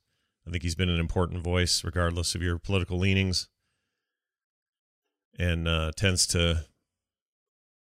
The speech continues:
call people out when they do dumb stuff, and I like that. But he, uh, the other night didn't do any jokes, essentially the day after this, this freaking stupid, horrible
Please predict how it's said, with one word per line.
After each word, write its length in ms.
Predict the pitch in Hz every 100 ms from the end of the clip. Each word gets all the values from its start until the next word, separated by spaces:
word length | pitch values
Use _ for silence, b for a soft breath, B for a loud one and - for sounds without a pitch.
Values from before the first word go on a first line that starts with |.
| _ _ _ _
call 160 | - 95
people 300 | 104 95 90
out 160 | 85
when 80 | 82
they 80 | 82
do 140 | 82
dumb 200 | 80 80
stuff, 360 | 78 - 78 -
and 80 | 85
I 40 |
like 280 | 80 85 82
that. 240 | 80 67 -
But 240 | 92 92
he, 440 | - 143 160 156 - _ _ _ _
uh, 280 | 110 104 104
the 100 | 107
other 140 | 110
night 180 | 110 101
didn't 220 | 107 110
do 180 | 101 101
any 380 | 104 123 113 95
jokes, 580 | - 87 92 - - - _ _ _ _ _ - -
essentially 400 | - 98 - 87
the 80 | 80
day 180 | 85
after 320 | 85 82 - 87
this, 260 | 82 -
this 260 | - 92 - _ _ _ - - _
freaking 640 | - - - 123 113 95 87
stupid, 460 | - - 117 98
horrible 680 | 85 - 110 98 85 78 69